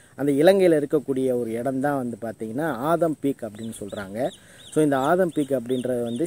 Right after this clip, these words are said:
சிவனொளி பாதமலைன்னு இன்னொரு பேருன்னு சொல்றாங்க. அங்க வந்து பார்த்தீங்கன்னா, சிவன் இறங்கியிருக்கும்போது அவருடைய மூன்றாவது மகன்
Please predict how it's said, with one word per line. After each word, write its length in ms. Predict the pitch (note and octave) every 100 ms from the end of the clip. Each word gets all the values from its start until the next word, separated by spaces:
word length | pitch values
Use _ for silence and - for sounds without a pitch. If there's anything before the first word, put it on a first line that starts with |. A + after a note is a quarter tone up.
| -
சிவனொளி 400 | D#3+ F3+ F3 D#3+ C3+
பாதமலைன்னு 500 | C3+ C3+ C3+ C3 B2+
இன்னொரு 340 | B2 C#3+ C#3 B2+
பேருன்னு 240 | B2 A#2 -
சொல்றாங்க. 540 | G#2 A2 G2+ G#2+ D#3+ - - _ -
அங்க 340 | D3 E3+ D#3+
வந்து 200 | D#3 E3+
பார்த்தீங்கன்னா, 540 | D3 C#3 C3 B2 D3+ G#3+ - - _
சிவன் 300 | - D#3+ E3+
இறங்கியிருக்கும்போது 920 | C3+ C#3+ D#3+ C3+ A#2 A#2 A#2 B2 F#3 - -
அவருடைய 360 | D#3+ E3+ E3 D3
மூன்றாவது 640 | C#3+ F#3 F3+ F#3 F3+ E3
மகன் 360 | D3+ C#3 D#3+